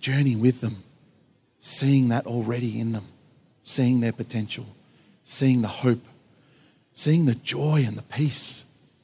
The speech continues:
that comes from knowing you. Father, I pray you'd continue to arrest us.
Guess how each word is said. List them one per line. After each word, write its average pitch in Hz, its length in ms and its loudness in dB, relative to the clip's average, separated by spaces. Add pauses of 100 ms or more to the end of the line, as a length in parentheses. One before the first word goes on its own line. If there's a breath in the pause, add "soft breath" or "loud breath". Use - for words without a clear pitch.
(280)
that - 100 -14
comes 117 240 -4
from 104 220 -6
knowing 120 300 -6
you. 95 140 -10 (2750)
Father, 143 380 2
I 123 60 4
pray 127 200 -2
you'd 120 180 2
continue 123 400 -4
to 113 140 -8
arrest 110 400 -8
us. - 280 -8